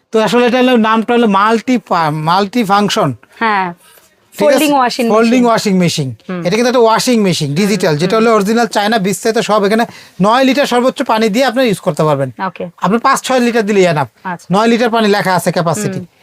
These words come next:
Speaker 1: ঠিক আছে? কালার হলো দুইটা।
Speaker 2: একটা হচ্ছে
Speaker 1: একটা দু-
Speaker 2: ল্যাভেন্ডার, একটা হচ্ছে মিন্ট।
Speaker 1: ঠিক আছে?
Speaker 2: খুবই
Speaker 1: তো দুইটা
Speaker 2: সুন্দর
Speaker 1: কালার,
Speaker 2: দুইটা
Speaker 1: অরিজিনাল
Speaker 2: কালার।
Speaker 1: চায়না এটা।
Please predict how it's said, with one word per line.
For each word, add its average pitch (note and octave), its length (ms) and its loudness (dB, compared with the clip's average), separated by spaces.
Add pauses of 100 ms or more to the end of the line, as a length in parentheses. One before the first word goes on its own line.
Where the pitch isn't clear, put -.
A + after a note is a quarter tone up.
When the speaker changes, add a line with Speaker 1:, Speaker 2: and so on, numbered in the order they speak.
(160)
Speaker 1:
ঠিক G#3 140 -2
আছে? B3+ 180 0
কালার G#3 280 0
হলো A3+ 180 2
দুইটা। A3+ 400 0 (280)
Speaker 2:
একটা A#3 220 -4
হচ্ছে C4 160 0
Speaker 1:
একটা - 20 2
দু- C4 100 2
Speaker 2:
ল্যাভেন্ডার, D4 460 2
একটা C4+ 260 0
হচ্ছে B3+ 360 -2
মিন্ট। A3 380 -4 (200)
Speaker 1:
ঠিক A3 140 0
আছে? A#3+ 220 0
Speaker 2:
খুবই F3+ 180 2
Speaker 1:
তো F#3+ 100 2
দুইটা A#3 160 2
Speaker 2:
সুন্দর C4 160 2
Speaker 1:
কালার, A#3 200 2
Speaker 2:
দুইটা A#3+ 120 2
Speaker 1:
অরিজিনাল A3+ 340 2
Speaker 2:
কালার। - 0 -
Speaker 1:
চায়না G#3+ 400 -2
এটা। B3+ 300 0